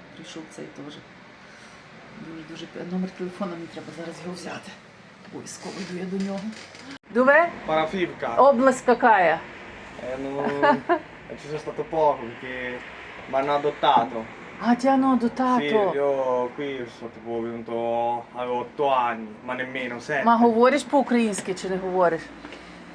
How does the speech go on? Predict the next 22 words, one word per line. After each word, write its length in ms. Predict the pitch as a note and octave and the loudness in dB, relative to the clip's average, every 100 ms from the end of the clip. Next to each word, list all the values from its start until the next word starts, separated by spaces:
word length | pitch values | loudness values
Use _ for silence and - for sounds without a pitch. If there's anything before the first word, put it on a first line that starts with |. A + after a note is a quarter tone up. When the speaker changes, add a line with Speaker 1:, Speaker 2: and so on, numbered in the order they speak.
| - | -2
Speaker 1:
Немножко 560 | G#3+ A3+ A#3+ C#4+ - D#4+ | 4 8 8 8 6 6
говориш? 460 | D4+ C#4 A#3+ F#3+ - - - - - - - - | 6 8 6 6 -2 -12 -16 -16 -16 -16 -14 -2
Speaker 2:
Perso, 240 | A#2+ A#3 - | 2 2 2
Speaker 1:
Ва-, 60 | C#3 | 4
Speaker 2:
ho 40 | |
Speaker 1:
ва-, 100 | - | 6
Speaker 2:
perso 320 | D#3 D3+ E3 | 4 2 -2
tutto. 400 | D#3+ D#3 C3+ - G#2+ | -4 -4 -6 -10 -6
Speaker 1:
Ho 60 | |
perso 380 | F#3+ E4 - E4 | 2 2 4 0
tutto? 500 | - E4+ E4 G3+ E3+ C#3 | 4 4 6 2 2 0
Speaker 2:
Perso 300 | C#3+ D3+ D3 | -2 -2 -6
tutto. 380 | C#3+ A#2+ - - - | -4 -6 -10 -18 -14
Speaker 1:
E, 80 | - - | -12 -8
e 80 | A3+ | 0
quanti 340 | D4+ D#4 D#4+ | 2 4 6
anni 460 | C#4 A3+ G3+ F#3+ F3+ - | 6 6 2 2 0 2
te 140 | F3+ | 2
avevi 360 | E3+ F3 E3 E3 | 4 2 0 2
quando 320 | G3+ F#3 F#3 | 2 4 4
venuto 420 | F#3+ G3 F#3 F3 - | 4 2 2 0 2
qua? 260 | F3+ E3 | 2 2